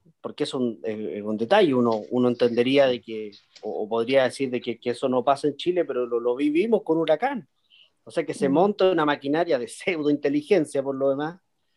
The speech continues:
Speaker 1: se monta una maquinaria de pseudointeligencia para,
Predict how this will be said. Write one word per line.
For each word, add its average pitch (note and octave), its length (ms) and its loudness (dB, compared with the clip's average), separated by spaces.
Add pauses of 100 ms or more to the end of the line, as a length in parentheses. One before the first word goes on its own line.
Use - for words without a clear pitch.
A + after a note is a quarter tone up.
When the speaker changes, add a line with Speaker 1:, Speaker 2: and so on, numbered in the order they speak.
(220)
Speaker 1:
se - 180 -4
monta D#3 260 2
una E3 120 4
maquinaria E3 800 0
de C#3+ 160 -8
pseudointeligencia E3 1400 -2
para, F3 640 0